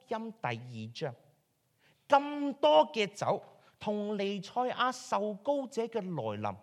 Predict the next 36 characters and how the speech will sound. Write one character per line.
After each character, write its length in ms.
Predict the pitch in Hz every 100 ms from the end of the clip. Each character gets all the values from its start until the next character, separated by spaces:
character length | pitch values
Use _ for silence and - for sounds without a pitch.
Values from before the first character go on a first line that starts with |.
| _ _ -
好 500 | - - 214 285 302
巧 400 | - 180 180 240
妙 200 | 247 214
咁 280 | 160 165 214
扯 420 | - - 139 196
上 320 | 233 - 143 156
咗 240 | 156 175
關 380 | 202 175 190 180
係 320 | 104 98 90
嘅。 40 | 90 _ _ _ _ _ _ _ _ _ _ _ _ _ _ _ _ _ _ _
我 140 | - 285
哋 80 | 285
知 180 | 311 302
道 140 | 247
從 440 | 240 - - 175 190
神 160 | -
而 220 | 156 165 156
嚟 380 | 165 160 156 160 - _ _ _
嘅 100 | -
拯 360 | - - 233 269
救 180 | 220 202
將 280 | - 285 277 262
要 120 | 190 165
展 280 | - 127 190
開， 240 | 208 180 - -
將 400 | - 302 294 254
要 160 | 202 196
成 280 | - 139
就， 240 | 143 151 139 - -
幾 260 | 220 285
時 320 | 277 - 135 147
啊？ 140 | 165 - - _
就 140 | - 185
係 280 | 190 180 147
耶 260 | 127 110
穌 260 | 127 214